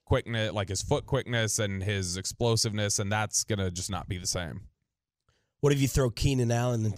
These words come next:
Speaker 2: into the mix?
Speaker 1: Man, uh, I
Speaker 2: So
Speaker 1: re-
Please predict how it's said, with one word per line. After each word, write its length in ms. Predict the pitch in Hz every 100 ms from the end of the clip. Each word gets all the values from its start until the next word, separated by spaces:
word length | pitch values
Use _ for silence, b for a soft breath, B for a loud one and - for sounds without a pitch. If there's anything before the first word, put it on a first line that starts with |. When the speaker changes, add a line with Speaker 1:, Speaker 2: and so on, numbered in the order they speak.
| -
Speaker 2:
into 220 | 110 101
the 80 | 101
mix? 560 | 101 98 - - - - _ _ _ _ _ _ _ _ _ _ _ -
Speaker 1:
Man, 500 | 113 98 98 80 - - -
uh, 420 | 117 123 120 120 -
I 100 | 127
Speaker 2:
So 60 |
Speaker 1:
re- 60 | 143